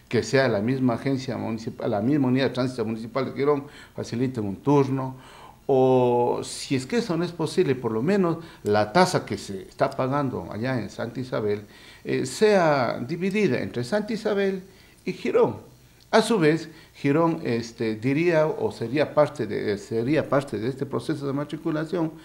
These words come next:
eh, ayudando a la comunidad gironense en lo que se refiere a los propietarios de vehículos o a los transportistas, y a su vez la, la municipalidad obtendría un rubro considerable por concepto de la misma tasa vehicular,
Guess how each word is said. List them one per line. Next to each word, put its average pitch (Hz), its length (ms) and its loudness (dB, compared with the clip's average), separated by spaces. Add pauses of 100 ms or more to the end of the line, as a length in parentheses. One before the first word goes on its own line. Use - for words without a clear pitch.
(240)
eh, 120 300 0
ayudando 170 580 8
a 127 80 4
la 110 220 4
comunidad 147 380 2
gironense 156 500 4
en 104 120 -2
lo 92 120 -6
que 104 60 -12
se 104 100 -10
refiere 135 320 -2
a 117 40 2
los 101 80 -2
propietarios 147 520 -4
de 175 100 0
vehículos 160 520 0 (480)
o 196 300 6
a 123 100 4
los 110 160 0
transportistas, 143 760 -2 (300)
y 262 220 2
a 180 80 8
su 165 180 4
vez 170 300 4 (100)
la, 110 580 2
la 117 140 2
municipalidad 151 960 4 (260)
obtendría 143 680 6
un 107 300 0
rubro 131 360 6
considerable 120 680 4
por 104 200 -6
concepto 110 520 -2
de 95 80 -2
la 95 120 -6
misma 135 300 -2
tasa 131 260 0
vehicular, 170 600 0